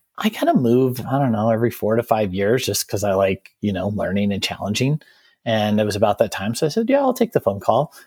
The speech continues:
I knew nothing about biotech. I'd never been in biotech. I knew some people worked in it. That was it. But it fit this profile of, like, about every five years, go do something totally different. And so I said, "Yeah, I'd love to take the call."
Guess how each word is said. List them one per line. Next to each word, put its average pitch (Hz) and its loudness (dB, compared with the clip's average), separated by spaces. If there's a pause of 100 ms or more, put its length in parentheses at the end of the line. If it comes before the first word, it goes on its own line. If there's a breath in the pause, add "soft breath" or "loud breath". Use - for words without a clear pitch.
(180 loud breath)
I 151 -2
knew 156 2
nothing 135 -2
about 113 0
biotech. 104 -6 (420)
I'd 120 2
never 98 2
been 92 -2
in 135 2
biotech. 135 0
I 98 -8
knew 92 0
some 165 0
people 165 2
worked 165 0
in 165 2
it. 165 2
That 101 -4
was 104 -2
it. 143 0 (100)
But 151 0
it 156 -2
fit 127 -2
this 135 -6
profile - -4
of, 107 -2
like, 101 0
about 95 -2
every 110 0
five 117 -2
years, 101 -2
go 98 -2
do 110 2
something 110 0
totally 104 -2
different. 175 -2 (480 loud breath)
And 113 -6
so 101 2
I 107 0
said, 107 0
"Yeah, 202 0
I'd 104 -2
love 147 0
to 208 0
take 107 -2
the 98 -4
call." - -6